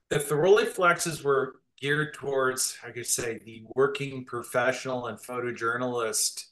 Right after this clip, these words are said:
the Rolleicords were kinda like the prosumer models. So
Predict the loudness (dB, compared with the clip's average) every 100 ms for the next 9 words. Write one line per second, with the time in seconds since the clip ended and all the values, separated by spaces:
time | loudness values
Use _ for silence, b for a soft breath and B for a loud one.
0 | b b _ -4 4 6 6 2 2 4
1 | 4 2 -2 0 0 2 0 -2 -14 -12
2 | 2 4 4 2 0 -2 0 2 2 0
3 | 4 4 2